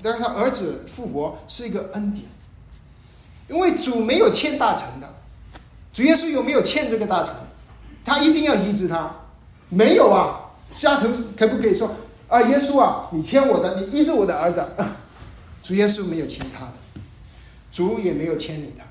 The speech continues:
主没有责任要医治你的疾病。但是主为了拯救你，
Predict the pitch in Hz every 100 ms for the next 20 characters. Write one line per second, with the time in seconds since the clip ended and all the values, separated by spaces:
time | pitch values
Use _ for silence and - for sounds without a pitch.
0 | - - - 220 247 247 330 359 254 180
1 | - - 190 254 277 - - - 202 208
2 | 262 240 - 220 156 139 127 123 123 135
3 | - - - - - - - - - 208
4 | 220 214 233 190 175 208 240 220 202 180
5 | 170 269 247 185 -